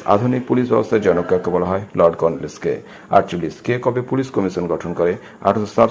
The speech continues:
সালে এইচ এম কোর্ট এর সভাপতিত্বে পুলিশ কমিশন গঠিত হয়? ঊনচল্লিশ,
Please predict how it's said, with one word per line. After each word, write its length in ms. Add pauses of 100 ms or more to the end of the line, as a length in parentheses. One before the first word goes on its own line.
সালে 180 (100)
এইচ 260
এম 120
কোর্ট 360
এর 100
সভাপতিত্বে 640
পুলিশ 260
কমিশন 340
গঠিত 240
হয়? 260 (400)
ঊনচল্লিশ, 540